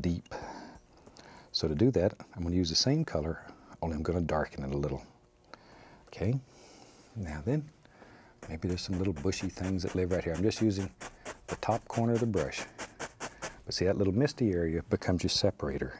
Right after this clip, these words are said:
It's your good friend. It's what separates the layers. Between the misty area and the darker color,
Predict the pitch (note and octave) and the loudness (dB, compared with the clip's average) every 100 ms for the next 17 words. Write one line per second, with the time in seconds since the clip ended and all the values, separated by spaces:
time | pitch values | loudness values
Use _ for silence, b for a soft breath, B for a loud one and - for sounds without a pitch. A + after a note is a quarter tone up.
0 | - F#2 - F#2 G#2+ - - G2 C#2 - | -12 -6 -4 0 0 0 -2 -2 -4 -12
1 | - - - - - G2 - F2+ - - | -16 -6 -4 -2 0 0 0 -2 -2 -2
2 | E2+ F2 D2 - - - - - B - | -2 -2 -4 -6 -8 -8 -14 -18 B -18
3 | B B - - - - - F#2 E2 D#2 | B B -18 -16 -14 -10 -4 -2 0 2
4 | A#2+ - A2 G2+ G#2 G2+ D#2+ D2+ F2+ G#2+ | 2 2 2 4 4 2 0 0 2 2
5 | - B2 - D2 | 2 -2 -4 -6